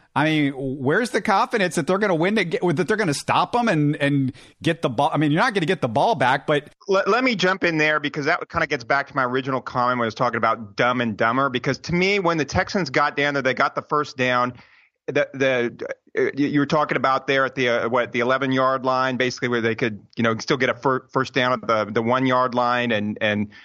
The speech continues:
Speaker 2: uh, you know,
Speaker 1: Right.
Speaker 2: their first play call out of there is a run, which we know up the middle, which hasn't worked all day long. So, I mean, basically, you waste a play right there while Deshaun Watson's on a hot streak. Then you have second down call that's a screen,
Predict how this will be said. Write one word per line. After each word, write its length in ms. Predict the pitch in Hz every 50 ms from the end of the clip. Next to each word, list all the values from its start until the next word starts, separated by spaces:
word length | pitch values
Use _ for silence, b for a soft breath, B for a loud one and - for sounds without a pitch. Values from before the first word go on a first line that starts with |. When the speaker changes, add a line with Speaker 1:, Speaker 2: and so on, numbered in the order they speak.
| B B B B B
Speaker 2:
uh, 240 | 110 113 107 104 101
you 100 | 107 113
know, 220 | 110 107 104 101 98 - _ _ _ _ -
Speaker 1:
Right. 240 | 190 165 139 120 -
Speaker 2:
their 180 | 170 156 147
first 380 | 139 - - 196 202 202 - - _
play 240 | - 190 175 180 190
call 340 | - - 160 156 151 143 -
out 160 | 120 127 127
of 100 | 127 120
there 260 | 123 120 117 117 117 117
is 180 | - 123 110
a 80 | 117 113
run, 540 | 107 113 123 123 117 104 92 95 101 98 - _ _ _ _
which 180 | - 143 143 -
we 100 | 202 190
know 200 | 180 185 180 170
up 120 | 160 160
the 60 | 170 160
middle, 240 | 160 156 143 143
which 240 | 147 135 - - - -
hasn't 380 | 135 127 160 190 175 185 - 147
worked 260 | 156 160 151 151 - -
all 220 | 139 139 151 170
day 200 | 170 165 165 175
long. 520 | 170 160 147 131 127 120 117 120 139 151 - _ _ _ _ _ _ -
So, 180 | - 185 170
I 40 | 160
mean, 180 | 160 170 165 143
basically, 460 | 165 180 208 214 208 - - 185 170
you 100 | 151 135
waste 300 | 127 143 165 185 - -
a 40 | 185
play 300 | - - - 180 185 180
right 240 | 160 139 131 127
there 180 | - 131 131 131
while 200 | 131 127 123 127
Deshaun 540 | 123 113 127 131 - - 156 147 160 156 151
Watson's 380 | 139 139 143 - - 143 127
on 120 | 135 123 120
a 60 | 110
hot 300 | - - 143 143 143 -
streak. 480 | - - - 107 104 104 117 117 - - b b b b b b b b
Then 160 | - 175 214 262
you 80 | 240
have 360 | 202 202 208 208 202 208 -
second 400 | - - - 202 214 - - 220
down 280 | - 196 180 175 170 151
call 320 | - - 180 170 160 160
that's 180 | 143 135 - -
a 60 | 127
screen, 800 | 110 - - - - - 185 196 202 190 156 127 113 110 110 110